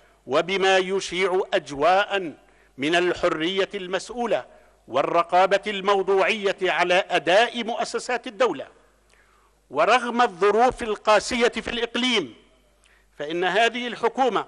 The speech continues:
وبكل تواضع، أولًا، لم تلاحق صحفيًا أو صحيفة قط. ثانيًا، ولم تحاول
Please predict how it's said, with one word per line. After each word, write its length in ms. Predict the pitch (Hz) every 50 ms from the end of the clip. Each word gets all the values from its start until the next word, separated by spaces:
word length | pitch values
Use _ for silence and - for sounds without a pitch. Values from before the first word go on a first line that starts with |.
| - - 180
وبكل 560 | 170 180 170 190 196 - 247 285 262 269 262
تواضع، 560 | - 240 247 233 240 240 208 175 - 131 113 - - - _ _ _ _ _ _ -
أولًا، 560 | 202 240 277 262 233 208 202 180 160 147 120 104 - - _ _ _ _ _ _ _ _ _ _ _ -
لم 260 | 147 214 269 277 277
تلاحق 600 | - - 247 233 233 247 240 220 - - 247 - - - - - _ _ _
صحفيًا 1040 | - - - - 208 202 - - 220 208 - 254 247 202 196 208 208 208 202 202 - - - - _ _ _ _ - 254
أو 180 | 277 269 233
صحيفة 840 | 185 - 214 - - 233 220 196 - - 196 - 208 202 185 180 160 - - _ -
قط. 380 | 233 233 233 - - - - - _ _ _ _ _ _ _ _ _ _ _ _ _ _ _ _ -
ثانيًا، 480 | 170 185 247 262 233 214 180 156 127 - - _ _ _ _ _ _ _ _ _ _
ولم 320 | - 135 180 247 277 269 254
تحاول 720 | - - 226 - - 240 247 240 233 226 226 214 202 190